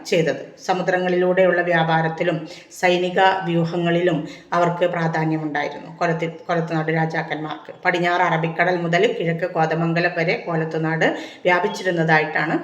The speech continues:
ച-, രേഖകളിൽ കാണുന്നത്. പഴയ കാലത്ത് ചേർപ്പ്, മാഹി, കാസർഗോഡ് മുതലായ പ്രദേശങ്ങൾ ഉൾപ്പെട്ടിരുന്നതായിട്ടുള്ള ചരിത്രരേഖകളും കിട്ടിയിട്ടുണ്ട്. നാടിൻ്റെ ഭരണഘടന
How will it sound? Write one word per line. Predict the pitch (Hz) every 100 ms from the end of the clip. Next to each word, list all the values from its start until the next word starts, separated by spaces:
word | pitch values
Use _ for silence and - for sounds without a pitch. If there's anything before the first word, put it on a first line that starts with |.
| - - -
ച-, | 180 175
രേഖകളിൽ | 180 165 160 160 170 - - -
കാണുന്നത്. | 175 - 143 - - - - - - - -
പഴയ | 226 247 285 240
കാലത്ത് | 185 175 - 185 185 -
ചേർപ്പ്, | 180 180 175 - 196 202 196
മാഹി, | 180 170 165 196 202
കാസർഗോഡ് | - 175 170 185 175 190 196 185
മുതലായ | 165 165 165 170
പ്രദേശങ്ങൾ | 165 160 160 165 165
ഉൾപ്പെട്ടിരുന്നതായിട്ടുള്ള | 160 160 160 165 160 160 160 170 208
ചരിത്രരേഖകളും | 160 156 156 151 147 147 - 269 - - -
കിട്ടിയിട്ടുണ്ട്. | 175 156 147 156 160 - - - - 196
നാടിൻ്റെ | 196 185 196 196
ഭരണഘടന | 180 175 185 185 185